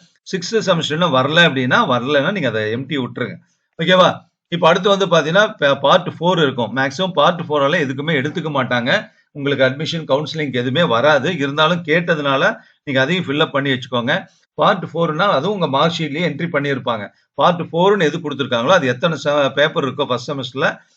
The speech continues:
அது ஃபர்ஸ்ட் செமஸ்டர்ல இருந்தா ஃபர்ஸ்ட் செமஸ்டர், இல்லைன்னா டேஷ் கொடுத்துருங்க. So, அதுல வந்து for example உங்களுக்கு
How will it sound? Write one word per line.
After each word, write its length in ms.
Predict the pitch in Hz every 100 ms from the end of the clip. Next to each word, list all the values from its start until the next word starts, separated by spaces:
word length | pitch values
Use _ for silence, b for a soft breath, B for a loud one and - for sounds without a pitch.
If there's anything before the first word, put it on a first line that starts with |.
| b b
அது 240 | 143 147 131
ஃபர்ஸ்ட் 240 | 139 -
செமஸ்டர்ல 240 | 170 127
இருந்தா 320 | 143 139 143 185
ஃபர்ஸ்ட் 260 | 127 143
செமஸ்டர், 280 | 135 127 180
இல்லைன்னா 260 | 143 147 170 123
டேஷ் 220 | 127 127
கொடுத்துருங்க. 480 | 127 117 110 147 185 B B -
So, 160 | 196
அதுல 280 | 143 165 175
வந்து 200 | 165 175
for 160 | 156 147
example 460 | 131 170 170 170
உங்களுக்கு 340 | 160 147 135